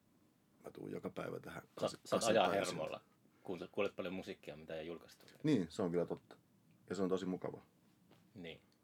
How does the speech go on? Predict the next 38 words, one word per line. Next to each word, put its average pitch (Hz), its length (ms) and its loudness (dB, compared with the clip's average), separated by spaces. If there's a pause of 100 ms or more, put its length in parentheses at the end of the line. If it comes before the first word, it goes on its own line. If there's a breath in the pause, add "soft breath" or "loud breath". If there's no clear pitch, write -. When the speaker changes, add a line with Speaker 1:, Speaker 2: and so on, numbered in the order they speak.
(160)
Speaker 1:
Se - 120 -4
on 101 40 0
ihan 98 100 -2
sairaan 92 360 0
siistiä, 76 360 -4
kun - 100 -8
tulee 73 220 -2
joku 80 220 -2
uusi 82 160 -4
projekti, 76 360 -6
mistä 76 200 -4
ei 78 60 0
tiedä 80 200 -4
mitään, - 420 -4 (300)
ei 80 100 -2
tunne 82 300 -4
ketään 73 340 -4
sen 76 220 -10 (140)
tekijöitä. - 440 -6 (300)
Speaker 2:
Mm. 78 260 -12 (160)
Speaker 1:
Mut - 120 -12
sit 80 140 -4
se - 120 -2
on 82 60 2
jotain 78 260 -2
ihan 82 220 -4 (280)
upeeta. - 340 -8 (460)
Silleen, - 260 -14
et - 100 -14
miten, - 220 -6 (100)
et 98 100 -8
mit-, 120 200 -4
miten 127 300 2
ne 90 60 2
on 80 120 0
tehnyt 82 300 -4
tämmösen - 420 -6
niinku, - 260 -12